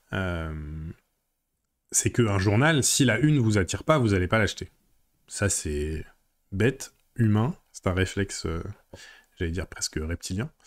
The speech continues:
Euh, mais du coup, voilà, Adèle, euh, en fait, euh, a résumé tout ce que je vous dis depuis deux heures, c'est qu'en effet, l'alliance titre-photo, euh, est plutôt déshumanisante, ouais. Absolument.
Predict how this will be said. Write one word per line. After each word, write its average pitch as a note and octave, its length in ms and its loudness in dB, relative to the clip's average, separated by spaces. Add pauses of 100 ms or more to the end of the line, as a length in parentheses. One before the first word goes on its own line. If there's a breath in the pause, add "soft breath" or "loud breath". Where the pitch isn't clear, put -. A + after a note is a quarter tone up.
(480 loud breath)
Euh, F2+ 720 2 (2250)
mais G#2 160 0
du F#2 120 0
coup, F#3+ 420 0 (760)
voilà, G#2+ 320 2
Adèle, G#2 320 2
euh, D#2+ 360 -6 (160)
en F2+ 40 -8
fait, - 320 -8
euh, D#2+ 280 -6 (120)
a G2+ 40 -6
résumé F#2+ 360 0
tout A2 100 -8
ce - 40 -10
que G#2 100 -2
je F#2 40 0
vous F#2 80 0
dis F#2 140 -4
depuis E2 320 -8
deux F#2 220 0
heures, F3+ 160 2
c'est F2+ 100 -4
qu'en F#2 300 -2
effet, C3+ 280 2
l'alliance A2 400 4
titre-photo, D3 600 0
euh, F#2 400 0 (160)
est G2 180 -6
plutôt G#2 380 0
déshumanisante, A2 640 2
ouais. - 120 -12 (1080)
Absolument. F#2+ 400 -2